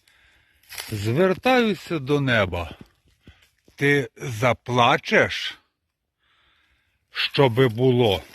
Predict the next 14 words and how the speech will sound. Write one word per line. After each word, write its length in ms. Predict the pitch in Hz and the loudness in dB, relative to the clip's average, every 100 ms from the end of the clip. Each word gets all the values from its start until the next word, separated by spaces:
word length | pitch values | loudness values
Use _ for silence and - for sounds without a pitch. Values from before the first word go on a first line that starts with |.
| - _ _ _ _ _ | -20 _ _ _ _ _
грибів 760 | - 85 117 131 117 110 131 104 | -10 -4 2 2 2 0 0 0
нам 260 | 104 98 98 | -2 -4 -4
досхочу? 920 | 117 107 - - 131 - 135 101 73 - - _ _ _ _ _ _ _ - _ _ _ _ _ _ _ _ | -4 -4 -8 -4 -4 -4 -4 -4 -6 -16 -20 _ _ _ _ _ _ _ -20 _ _ _ _ _ _ _ _
На 500 | 113 120 165 151 107 - - | -4 0 0 0 -2 -6 -6
півночі 1040 | 135 180 175 156 151 139 - 147 139 117 - - _ _ _ _ _ - | 0 2 2 2 -2 -4 -6 -4 -4 -6 -12 -20 _ _ _ _ _ -20
і 20 | |
в 120 | 87 | -20
центральній 1080 | - - 202 156 - 107 123 147 151 143 143 - | -8 0 2 0 -2 0 2 2 0 -4 -6 -6
Україні. 1000 | 131 - 139 139 139 143 131 127 123 104 - _ _ _ _ _ _ _ _ _ - | -12 -4 0 0 0 -2 -2 -2 -4 -6 -12 _ _ _ _ _ _ _ _ _ -2
Там, 280 | 180 262 233 | 2 2 2
кажуть, 600 | - 233 214 208 202 - _ | 2 2 2 0 -4 -8 _
поливає 1000 | 123 113 104 95 95 160 196 165 160 151 | -2 0 0 -2 0 2 2 0 -2 -4
від 480 | 92 120 196 147 110 | -6 -6 -6 -8 -6
душі. 580 | 131 131 - - 90 | -6 -4 -4 -4 -4